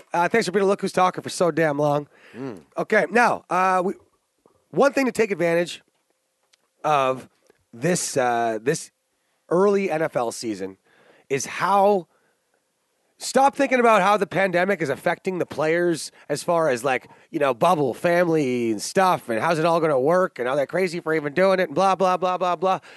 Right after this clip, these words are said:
Speaker 1: You're not in charge of that. Stop doing homework you weren't fucking assigned, okay? Your homework. Figure out who's gonna win.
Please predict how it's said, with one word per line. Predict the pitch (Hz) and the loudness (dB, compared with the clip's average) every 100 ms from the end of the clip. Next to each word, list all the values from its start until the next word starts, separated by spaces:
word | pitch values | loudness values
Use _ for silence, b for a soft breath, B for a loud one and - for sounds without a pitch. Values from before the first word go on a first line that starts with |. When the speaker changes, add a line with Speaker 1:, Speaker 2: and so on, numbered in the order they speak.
| B | B
Speaker 1:
You're | - | -4
not | 202 | -2
in | 233 | 0
charge | - 247 | 2 4
of | 165 | 4
that. | 127 95 | 0 0
Stop | 233 226 | 0 0
doing | 269 254 | 2 2
homework | 208 247 208 | 4 2 0
you | 180 | 0
weren't | 202 | 0
fucking | - 220 208 | 0 0 0
assigned, | 180 - 185 107 - b - | -4 0 -2 -2 -10 b -12
okay? | 92 190 233 254 b b b b b b | -4 -2 0 -2 b b b b b b
Your | - 277 | 0 4
homework. | 269 220 139 107 - _ | 4 4 0 -4 -10 _
Figure | - 285 311 | 0 4 6
out | 294 | 6
who's | 247 | 6
gonna | 254 | 6
win. | 226 139 85 | 6 4 0